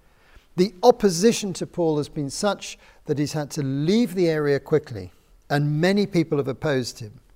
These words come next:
often the Jewish people, as we've seen throughout the book of Acts. But here, the gospel has an open door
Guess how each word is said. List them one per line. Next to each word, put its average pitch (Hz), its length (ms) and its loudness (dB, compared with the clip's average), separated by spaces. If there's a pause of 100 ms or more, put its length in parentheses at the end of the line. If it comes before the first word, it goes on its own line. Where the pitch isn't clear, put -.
(280)
often 143 460 2 (1000)
the - 100 -6
Jewish 139 400 2
people, 104 420 -8
as 127 240 -4
we've 120 160 -6
seen 117 380 -6
throughout 113 560 -6 (640)
the 117 80 -4
book 110 260 -2
of 110 100 -6
Acts. - 480 -12 (400)
But 147 200 0
here, 196 600 6 (1400)
the 135 100 -4
gospel 170 600 4
has 143 540 0 (480)
an 117 280 -6
open 143 440 -4
door 101 340 -6